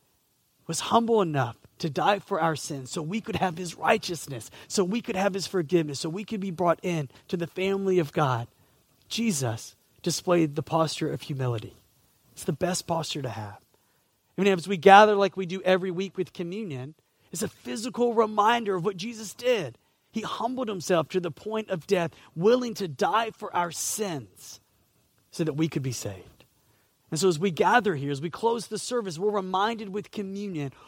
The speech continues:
all that Jesus did to save us and redeem us. On the night that Jesus was betrayed, he took a piece of bread and he broke it in front of his disciples and said, "This is my body broken for you.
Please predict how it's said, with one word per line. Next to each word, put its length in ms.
all 280
that 180
Jesus 400
did 220
to 60
save 320
us 280
and 140
redeem 340
us. 260
On 60
the 60
night 260
that 100
Jesus 300
was 140
betrayed, 440
he 60
took 200
a 40
piece 220
of 120
bread 280
and 100
he 60
broke 340
it 80
in 80
front 240
of 80
his 140
disciples 480
and 40
said, 120
"This 160
is 180
my 160
body 420
broken 420
for 160
you. 380